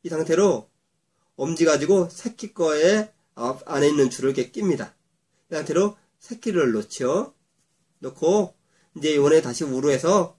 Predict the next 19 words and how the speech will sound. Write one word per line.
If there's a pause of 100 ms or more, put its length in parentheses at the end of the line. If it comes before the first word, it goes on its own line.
(520)
엄지에
있는
안쪽
거
실을 (540)
낍니다. (920)
이
상태로 (380)
이제
엄지를
놓죠. (180)
놓고 (1160)
새끼에
있는 (100)
안에
있는
줄을
이렇게 (260)
낍니다.